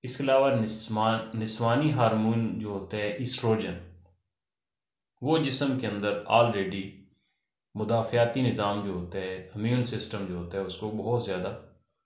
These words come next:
मजबूत बनाने में अहम किरदार अदा करता है। और यूं ख़वातीन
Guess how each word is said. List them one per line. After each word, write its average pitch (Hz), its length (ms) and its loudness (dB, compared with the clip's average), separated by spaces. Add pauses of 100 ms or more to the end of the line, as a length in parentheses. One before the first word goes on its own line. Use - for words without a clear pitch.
(260)
मजबूत 135 360 2
बनाने 101 440 0
में 110 200 -4
अहम 107 260 -2
किरदार 87 380 -6
अदा 85 200 -8
करता 87 320 -12
है। - 260 -20 (680)
और 139 220 6
यूं 175 160 6
ख़वातीन 95 800 -2